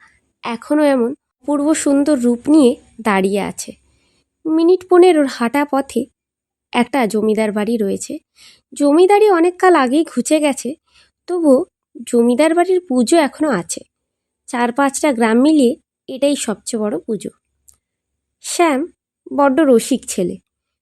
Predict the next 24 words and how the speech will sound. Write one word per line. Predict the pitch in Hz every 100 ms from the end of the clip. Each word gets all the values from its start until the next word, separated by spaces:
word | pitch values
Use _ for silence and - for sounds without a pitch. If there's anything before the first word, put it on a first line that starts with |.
| _
শিক্ষিত, | - - 302 - - 392 427 440
তাই | 403 359
জাতপাত | 254 226 226 294 302 -
ছোঁয়াছানি | - 247 247 320 320 262
এসব | 233 262
নিয়ে | 285 254 269 -
কোনো | 240 226
কালেই | 220 233 302
ভাবিত | 220 190 196
হয়নি। | 202 196 185 208 _ _ _ _ _ _
শুধু | _ - 381 392
বুড়ির | 247 247 262 349
পিছনে | 311 247 - 285
না | 320 202
লাগলে | 180 180 349 294 - _ -
তার | - 240
ভাত | - 175 -
হজম | 190 196 190
হয় | 180 170
না। | - - _ _ _ _ _ _
সে | -
আদতে | 359 254 240 349 269 285
জেলেদের | 220 240 220 208 208 202
ছেলে। | - -